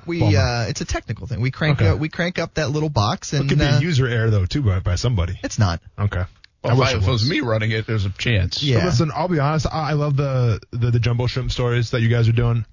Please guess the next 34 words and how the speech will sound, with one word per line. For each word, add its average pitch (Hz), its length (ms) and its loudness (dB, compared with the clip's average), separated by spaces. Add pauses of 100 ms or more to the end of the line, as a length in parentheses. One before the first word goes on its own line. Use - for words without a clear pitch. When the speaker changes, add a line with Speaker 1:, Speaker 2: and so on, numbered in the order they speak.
Speaker 2:
but 113 180 0
I 131 120 -2
refuse 127 400 0
to 117 60 2
talk 117 220 2
about 117 220 2
that 113 180 0
team 113 320 0
until 117 400 0
we 120 220 4
find 135 400 2
out 120 180 -2
why 113 140 0
that 113 160 -2
giraffe 107 340 2
is 98 140 0
in 98 100 2
that. 98 200 0 (260)
Is 131 120 0
Speaker 1:
Oh, 170 80 2
Speaker 2:
it, - 60 0
Speaker 1:
by 185 80 0
Speaker 2:
is 180 40 2
Speaker 1:
the 180 80 2
way, 185 60 4
Speaker 2:
it 156 80 2
Speaker 1:
giraffe's 143 240 2
Speaker 2:
two - 20 -2
one? 113 80 0 (120)
Speaker 1:
gone. 110 40 -2 (720)
Speaker 3:
It's 151 180 -6
gone? 151 420 -4
Speaker 1:
Gone. 127 320 -2 (360)
Speaker 2:
Guys. 113 400 -6